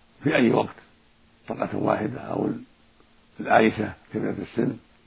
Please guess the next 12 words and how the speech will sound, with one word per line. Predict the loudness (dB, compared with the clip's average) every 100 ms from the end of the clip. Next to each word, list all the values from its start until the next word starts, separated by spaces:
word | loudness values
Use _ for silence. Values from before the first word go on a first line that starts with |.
| _ _ _ _ _ -12
التي | -10 -4
لا | -2 -2
يأتيها | -2 -2
الحيض | -2 -2 -4 -4 -6
طلقة | -4 -4 -6
واحدة | -6 -4 -6 -6
فهو | -6 -6 -8 -8 -6
كله | -4 -2 -4 -6 _ _ _ _ _ 0
موافق | 2 2 -4
للسنة، | -8 -8 -6 -2
لا | 0
حرج | 0